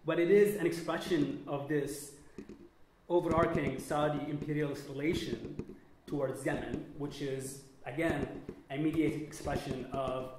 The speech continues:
American Western imperialist, uh, presence in the region.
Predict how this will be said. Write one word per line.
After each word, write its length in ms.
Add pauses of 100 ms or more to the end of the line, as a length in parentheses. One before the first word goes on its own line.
(240)
American 460
Western 280
imperialist, 680 (420)
uh, 120
presence 580
in 140
the 60
region. 440